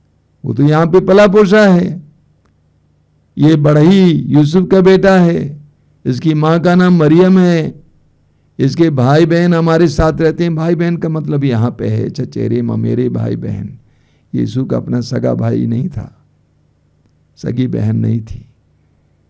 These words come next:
तो वे कहते हैं कि हम इसको जानते हैं। नाजरत के लोग यीशु के मानवीय स्रोत को जानते थे,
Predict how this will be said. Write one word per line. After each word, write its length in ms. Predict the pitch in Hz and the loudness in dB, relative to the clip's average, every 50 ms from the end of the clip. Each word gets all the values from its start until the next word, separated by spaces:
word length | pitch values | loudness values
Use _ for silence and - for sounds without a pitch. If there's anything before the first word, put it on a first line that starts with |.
| _ _ _ _ _ _ _ _ _ _ _ _ _ _ _ _ _ _ - | _ _ _ _ _ _ _ _ _ _ _ _ _ _ _ _ _ _ -6
तो 80 | - 135 | -4 0
वे 180 | 139 180 190 | 2 2 4
कहते 280 | 190 190 196 196 196 208 | 4 4 2 2 2 2
हैं 120 | 208 214 | 2 2
कि 80 | 175 208 | 2 2
हम 140 | 202 202 208 | 2 4 2
इसको 260 | 202 185 - 226 214 | 2 0 0 0 0
जानते 640 | 175 185 170 170 185 180 185 - 220 226 214 202 | 2 2 2 2 0 0 0 0 2 2 2 2
हैं। 460 | 185 160 135 - 127 117 - - _ _ _ _ _ _ _ _ _ _ _ _ _ _ _ _ _ _ _ _ - | 2 0 0 -2 -6 -10 -14 -18 _ _ _ _ _ _ _ _ _ _ _ _ _ _ _ _ _ _ _ _ -6
नाजरत 640 | - 139 143 147 156 165 165 160 196 214 214 190 208 | -2 0 2 2 2 2 2 4 4 4 4 2 2
के 140 | - 220 214 | 2 2 4
लोग 320 | 208 202 208 214 214 180 | 6 6 6 6 4 4
यीशु 500 | 170 156 160 170 156 147 - - 214 208 | 2 2 4 2 2 0 0 0 0 0
के 480 | - - 180 156 135 131 143 165 - - - - _ _ _ _ _ _ _ _ _ _ _ _ _ _ _ _ _ _ _ _ _ _ _ _ _ _ _ _ _ _ - | 0 2 2 4 4 4 2 2 0 -4 -8 -16 _ _ _ _ _ _ _ _ _ _ _ _ _ _ _ _ _ _ _ _ _ _ _ _ _ _ _ _ _ _ -8
मानवीय 1160 | 135 131 135 135 139 143 147 151 156 165 170 180 185 185 202 208 214 220 220 220 220 202 160 - - - _ _ _ _ _ _ _ _ _ _ _ _ _ _ _ _ _ _ _ _ _ _ _ | -6 -4 -2 0 2 2 2 2 2 2 2 2 2 2 4 4 4 4 4 4 4 2 2 -2 -6 -16 _ _ _ _ _ _ _ _ _ _ _ _ _ _ _ _ _ _ _ _ _ _ _
स्रोत 720 | - - - - 165 160 147 165 175 190 190 190 - 196 | -18 -12 -4 0 0 2 4 4 4 4 4 2 2 0
को 300 | 190 190 196 190 185 175 | 0 2 2 4 4 4
जानते 640 | 143 131 131 123 120 120 120 110 - 120 113 110 | 2 0 0 0 0 -2 -2 -2 -4 -4 -4 -4
थे, 480 | 107 - - - - 104 104 - - | -6 -10 -12 -12 -12 -14 -16 -16 -18